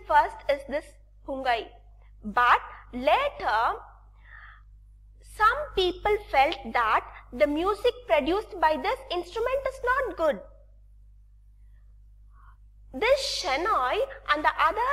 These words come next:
thing which we are having now, like guitar, flute, everything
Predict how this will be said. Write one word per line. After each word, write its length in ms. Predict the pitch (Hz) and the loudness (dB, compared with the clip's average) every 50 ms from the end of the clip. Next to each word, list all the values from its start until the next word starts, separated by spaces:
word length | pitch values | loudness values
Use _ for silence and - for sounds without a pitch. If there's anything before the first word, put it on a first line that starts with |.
| 539 508 - | -4 -4 -4
thing 220 | 370 370 392 403 | -4 -4 -2 -4
which 180 | 392 381 - - | -4 -6 -4 -2
we 60 | 339 | 0
are 100 | 311 302 | 0 0
having 500 | 302 - 285 262 269 269 349 359 381 381 | 0 2 2 2 2 2 0 -2 -2 -2
now, 260 | 339 320 311 320 320 320 | 2 2 2 2 2 0
like 380 | 349 349 320 247 226 208 208 202 | -2 -2 -2 -2 -4 -8 -10 -8
guitar, 520 | - 277 269 - - 311 294 269 285 381 440 - - - - - - - | -8 -8 -8 -6 -6 -4 -2 0 0 -2 -2 -6 -12 -20 -20 -20 -6 -4
flute, 540 | 320 320 370 381 330 302 359 427 - - - - - - - - - - - - - - - - - - - | -2 0 0 0 0 0 0 0 -2 -4 -10 -18 -20 -20 -20 -20 -20 -20 -20 -20 -20 -20 -20 -20 -8 -2 0
everything 920 | 320 381 403 427 440 453 494 508 523 494 508 508 - 370 302 277 269 349 | 0 0 0 -2 -6 -4 0 0 0 0 0 -4 -6 -6 -6 -4 -6 -6